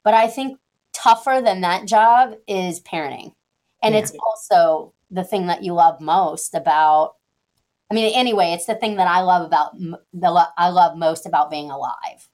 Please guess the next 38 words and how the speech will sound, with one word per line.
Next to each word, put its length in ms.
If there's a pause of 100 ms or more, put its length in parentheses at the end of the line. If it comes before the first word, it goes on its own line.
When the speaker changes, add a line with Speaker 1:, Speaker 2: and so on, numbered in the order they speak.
(360)
Speaker 2:
Yeah, 360 (240)
yeah. 340 (920)
Nicely 380
said. 500 (800)
Well, 140
Jody, 300
it's 140
been 180
a 40
real 180
pleasure 400
to 80
have 240
you 160
on 120
the 80
podcast 600
and 120
to 80
talk 300
about 220
this 200
really 300
important 480
study. 480 (500)
If 200
people 260
want 160
to 40
learn 200
more 140
about 280
it, 120
where 100
should 180
they 120
go? 220 (640)
Speaker 1:
Um, 400